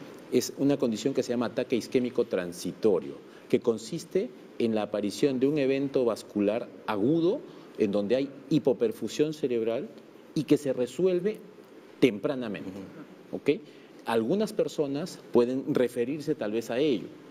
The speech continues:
Speaker 1: pero eso no descarta además que podamos tener algún componente emocional que te genere parestesias o adormecimientos.
Speaker 2: Claro.
Speaker 1: Pero ante la duda es mejor asumir la conducta de prevención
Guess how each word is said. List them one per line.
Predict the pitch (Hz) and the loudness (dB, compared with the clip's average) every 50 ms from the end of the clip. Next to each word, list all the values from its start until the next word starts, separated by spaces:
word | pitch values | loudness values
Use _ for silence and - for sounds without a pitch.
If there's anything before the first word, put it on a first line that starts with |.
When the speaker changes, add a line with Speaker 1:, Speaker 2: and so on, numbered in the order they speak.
| - - - - | -20 -20 -2 2
Speaker 1:
pero | 107 113 147 | 4 4 4
eso | 170 175 180 | 2 0 -4
no | 175 175 175 | -4 -2 0
descarta | 175 156 - - - 151 139 139 - 135 | 0 -2 -2 -2 -2 -2 -2 -4 -4 -4
además | 120 117 117 123 127 135 - | -4 -2 -4 -4 -6 -6 -4
que | - 120 101 | -4 -4 -2
podamos | - 123 123 123 127 135 131 127 127 - | 0 0 2 2 2 0 0 -2 -2 -2
tener | - 107 110 117 110 | -2 0 0 0 0
algún | 110 110 123 131 127 | 0 0 0 0 0
componente | 127 117 104 110 104 107 113 117 113 120 | 0 0 0 0 -2 -2 -2 0 0 0
emocional | 110 107 104 - - 104 107 113 117 120 | 0 0 -2 -2 -2 -2 -2 -2 -2 0
que | 117 123 | 0 0
te | - 110 101 | 0 0 -2
genere | - 104 104 110 110 117 | -2 -2 0 0 0 0
parestesias | - 110 98 95 87 - - 117 117 110 - 107 - - | 0 0 -2 -2 -4 -2 0 0 0 2 0 -2 0 0
o | 92 | 0
adormecimientos. | 90 90 87 90 92 92 - 120 120 135 151 139 107 90 87 85 - | 2 2 2 0 -2 -2 -2 0 2 2 2 2 0 -2 -4 -6 0
Speaker 2:
Claro. | - 113 110 104 - | 2 2 2 2 0
Speaker 1:
Pero | - - - - | -4 -12 -16 -8
ante | - - 123 120 110 127 139 120 | -4 -2 0 0 4 4 4 4
la | 127 123 113 | 4 2 0
duda | 120 156 185 190 156 202 294 - - - - | 0 0 0 0 0 -2 -4 -6 -10 -6 0
es | - 143 135 151 | 0 2 2 2
mejor | 139 131 - - 160 165 - - | 0 0 2 2 2 2 2 -2
asumir | - 123 - - - 117 123 147 180 202 175 175 | -8 -10 -8 -6 -4 -2 0 0 0 0 0 0
la | 156 127 | -2 -2
conducta | - - 110 107 110 120 135 120 - - - - - - - - - - - | -2 -2 -4 -2 0 0 -2 -2 -4 -6 -10 -10 -10 -10 -14 -20 -12 -8 -2
de | 101 98 139 131 - | 2 4 4 4 4
prevención | - - 123 113 104 101 104 104 - - 127 135 156 | 2 0 0 2 2 0 0 -4 -2 -2 0 0 -2